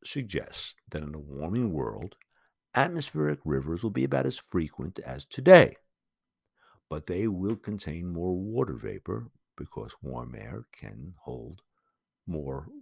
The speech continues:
water vapor than cooler air. A reasonable projection by many of the models is that by the end of the century, such enhanced atmospheric rivers might cause the heaviest associated rainfall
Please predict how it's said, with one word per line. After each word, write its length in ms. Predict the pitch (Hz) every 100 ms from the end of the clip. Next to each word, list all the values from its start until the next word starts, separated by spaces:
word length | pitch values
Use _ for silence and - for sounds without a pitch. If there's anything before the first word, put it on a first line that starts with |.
| -
water 180 | 80 71
vapor 360 | - - - 95
than 240 | 101 120
cooler 400 | - 208 175 92
air. 140 | 69 - _ _ _ _ _ _ _ _ - _ 95
A 80 |
reasonable 600 | 98 104 165 190 165 160
projection 560 | 123 113 101 90 - 90
by 140 | 69
many 520 | 73 85 104 131 131 110
of 40 |
the 80 | 82
models 580 | 69 92 98 80 - - _ _ _
is 100 | 87
that 160 | 92 80
by 120 | 78
the 160 | 76 -
end 200 | 131 170
of 60 | 165
the 60 |
century, 600 | 135 90 71 - 69 62 - _ _
such 480 | - - 156 156 - -
enhanced 680 | 92 78 - 113 117 107 - - -
atmospheric 720 | 101 147 135 127 123 117 110
rivers 500 | 101 92 - - - - _ - - _
might 320 | 90 110 139
cause 380 | - 104 95 98
the 120 | 120
heaviest 760 | - - - 113 117 117 110 -
associated 680 | - - 95 107 107 98 87
rainfall 680 | 73 76 69 58 55 107